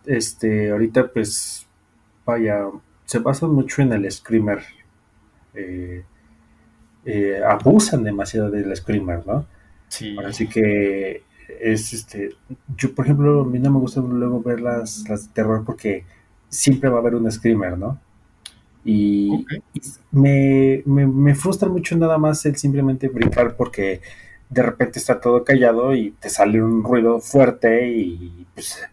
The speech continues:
Speaker 1: br-, brincas. Sí, siempre va a pasar eso, ¿no?
Speaker 2: Sí, sí, sí.
Speaker 1: Pero, eh, por ejemplo, antes, yo con lo, donde me metía más, yo casi no me metía hasta eso con los screamers, porque sí los llegaba a ver,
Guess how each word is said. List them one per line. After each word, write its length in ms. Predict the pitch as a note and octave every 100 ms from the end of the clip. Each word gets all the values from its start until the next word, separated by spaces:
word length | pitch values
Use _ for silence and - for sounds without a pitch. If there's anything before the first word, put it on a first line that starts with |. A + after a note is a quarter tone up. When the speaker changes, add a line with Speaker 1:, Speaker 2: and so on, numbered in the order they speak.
| _ -
Speaker 1:
br-, 140 | C3
brincas. 500 | C3 C3+ C#3 C3 A2
Sí, 520 | - - - - D3+ C3+
siempre 340 | - C#3+ C#3+
va 80 | C3
a 80 | C3
pasar 280 | A#2 A#2
eso, 220 | A2+ G#2+ F#2
¿no? 200 | G2+ C3+ _ _ _ _ -
Speaker 2:
Sí, 180 | - D3+
sí, 240 | - C#3+
sí. 160 | C3 C#3+ _ _ _ _ _ _ _ - -
Speaker 1:
Pero, 880 | A#2+ A2 A2 A2 A2+ G#2+ G#2+ A2 -
eh, 540 | C3+ A#2+ A#2 A2 A2 A2 -
por 120 | A2+
ejemplo, 360 | B2 B2+ B2
antes, 720 | B2 C3+ C#3 F3 C4+ - - _ _ _
yo 320 | A2 A2+ A2
con 220 | A2+ B2+
lo, 120 | A2+ G#2 G2+
donde 260 | G#2+ G#2 G2
me 80 | G2
metía 420 | F#2 F#2 - A2
más, 300 | A2+ D3+ F#3+
yo 140 | D3 D3+ -
casi 240 | - E3+ G3
no 60 |
me 80 | G3+
metía 200 | C#3+ C3+
hasta 140 | C3+ C3+
eso 160 | C#3
con 120 | C#3+
los 140 | A2+ G2
screamers, 500 | - A#2 G#2+ G2 - -
porque 220 | - - - - -
sí 140 | -
los 140 | E3 G3
llegaba 300 | B2 A#2+ B2+
a 20 |
ver, 320 | A2+ A#2 A2+